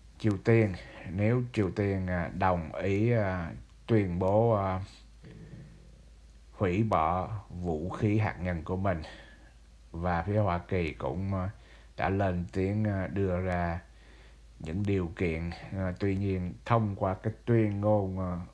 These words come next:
Triều Tiên là quốc gia hạt nhân này thì coi như mọi cánh cửa về thương thuyết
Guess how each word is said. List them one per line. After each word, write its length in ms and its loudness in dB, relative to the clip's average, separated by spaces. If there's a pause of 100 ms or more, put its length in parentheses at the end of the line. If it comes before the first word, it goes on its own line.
(140)
Triều 120 2 (100)
Tiên 200 0
là 120 -2
quốc 200 -2
gia 140 0
hạt 200 -2
nhân 260 -2
này 260 -2 (580)
thì 180 -2
coi 260 0
như 200 0
mọi 320 0
cánh 340 0
cửa 680 2
về 300 -2 (440)
thương 300 2
thuyết 240 2